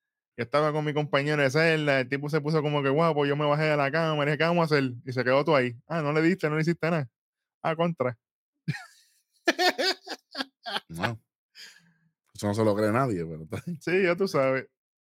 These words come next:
Speaker 1: Lo único gracioso fue eso, y cuando Miss le dice, "Ey, pero es que a mí me dijeron que tú lo que estuviste en la cárcel fueron un par de horas".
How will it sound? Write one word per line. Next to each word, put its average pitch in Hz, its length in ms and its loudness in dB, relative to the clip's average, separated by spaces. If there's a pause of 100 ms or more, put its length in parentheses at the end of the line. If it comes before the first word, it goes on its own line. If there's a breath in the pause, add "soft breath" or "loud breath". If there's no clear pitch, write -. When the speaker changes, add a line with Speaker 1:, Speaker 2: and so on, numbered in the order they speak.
(220)
Speaker 1:
Lo 135 100 2
único 208 280 0
gracioso 190 480 0
fue 180 280 0
eso, 185 200 -2
y 143 60 -4
cuando 135 280 0
Miss 151 140 -2
le 160 80 0
dice, 156 220 0
"Ey, 208 80 0
pero 139 160 -2
es 135 60 -4
que - 60 -4
a 147 40 0
mí 156 80 -2
me 165 100 -2
dijeron 160 360 0
que 143 140 -2
tú 143 80 -2
lo 147 80 -2
que 156 60 -2
estuviste 156 380 -2
en 151 40 0
la 143 80 2
cárcel 143 260 0
fueron 143 200 0
un 139 60 -8
par 143 180 2
de 127 120 2
horas". 143 280 -2